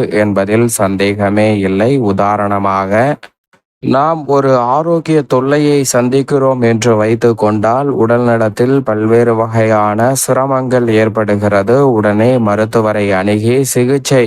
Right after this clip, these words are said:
மேற்கொள்வோம். அப்படி மேற்கொள்ளும் போது, எடுத்த உடனேயே மருத்துவர் மிக வீரியமாக சிகிச்சை செய்ய மாட்டார். முதலில் எளிதாக பல சிகிச்சைகளை மேற்கொள்ளுவார். அப்போது உடல் நலத்தில்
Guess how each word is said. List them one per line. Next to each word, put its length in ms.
மேற்கொள்வோம். 840
அப்படி 420
மேற்கொள்ளும் 680
போது, 320
எடுத்த 480
உடனேயே 680
மருத்துவர் 560
மிக 280
வீரியமாக 920
சிகிச்சை 540
செய்ய 320
மாட்டார். 520
முதலில் 520
எளிதாக 800
பல 320
சிகிச்சைகளை 800
மேற்கொள்ளுவார். 840
அப்போது 460
உடல் 280
நலத்தில் 520